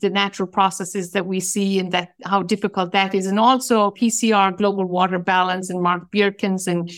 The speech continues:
Yado Pokral, you know, uh, their work, uh, to try to understand these things also. And sometimes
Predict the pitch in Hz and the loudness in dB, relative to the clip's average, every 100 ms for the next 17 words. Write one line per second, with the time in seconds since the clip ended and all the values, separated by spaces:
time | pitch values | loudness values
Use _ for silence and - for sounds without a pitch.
0 | - - 185 175 170 220 208 214 202 180 | -8 2 2 2 0 0 2 2 2 2
1 | 180 190 214 196 185 175 - - 202 175 | 0 0 2 4 2 0 -4 -2 0 0
2 | 185 214 208 180 185 196 190 214 185 185 | 4 4 4 0 0 0 0 -4 -4 -6
3 | 180 202 185 185 180 170 - - 190 185 | -4 0 0 0 -2 -2 -8 -2 0 -2
4 | 185 202 180 180 185 - 202 190 175 - | -2 -4 -4 -6 -8 -4 -2 0 -2 2
5 | 220 233 - 190 175 - - _ _ - | 2 2 0 0 -2 -10 -20 _ _ 2
6 | 240 240 - - 311 330 302 262 247 233 | 4 4 2 0 2 2 2 6 4 4